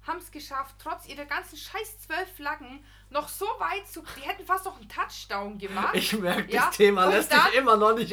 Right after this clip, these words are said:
Speaker 2: ruhig.
Speaker 1: haben sie, haben sie den, ja, sie haben's halt noch mal, in der letzten Sekunde haben sich alle zusammengerissen. Brees hat sich zusammengerissen, Camara, die O-Line, es hat auf einmal alles funktioniert. In den letzten zwei Minuten. Ich denke mir so, ihr zwei, ihr Scheißspasten,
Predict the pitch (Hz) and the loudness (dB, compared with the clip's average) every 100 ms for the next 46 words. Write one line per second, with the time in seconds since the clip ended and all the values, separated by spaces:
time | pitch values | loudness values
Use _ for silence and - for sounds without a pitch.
0 | 208 220 220 - 339 427 381 339 311 - | 6 8 8 6 2 0 -8 -10 -10 -8
1 | 262 - 370 - 302 - 185 - - - | -4 -2 -2 -4 -14 -14 -18 -20 -14 -6
2 | 392 392 - 370 370 339 302 302 - 240 | -6 -6 -6 -8 -8 -8 -8 -10 -12 -12
3 | 254 285 392 359 294 - 370 381 381 392 | -8 -6 -6 -8 -18 -6 -6 -4 -8 -10
4 | - - 247 240 233 269 285 254 220 214 | -16 -6 -6 -6 -10 -8 -8 -12 -12 -12
5 | 208 185 196 190 - 294 349 320 277 - | -14 -16 -16 -20 -14 -12 -12 -16 -18 -16
6 | 269 247 240 233 233 214 208 285 311 294 | -16 -16 -20 -20 -20 -14 -6 -4 -4 -4
7 | 302 - - 208 254 285 269 269 208 214 | -6 -16 -20 -12 -10 -8 -8 -10 -14 -16
8 | 202 - 240 226 247 254 - 240 - 220 | -16 -12 -8 -8 -8 -10 -18 -20 -20 -14
9 | 190 175 196 220 277 - - 240 240 226 | -14 -14 -14 -12 -14 -16 -10 -10 -10 -14
10 | 214 180 233 226 226 208 - 208 - 214 | -18 -18 -18 -18 -16 -16 -14 -14 -14 -18
11 | 208 - 277 302 - 269 285 - | -18 -18 -16 -16 -14 -14 -14 -18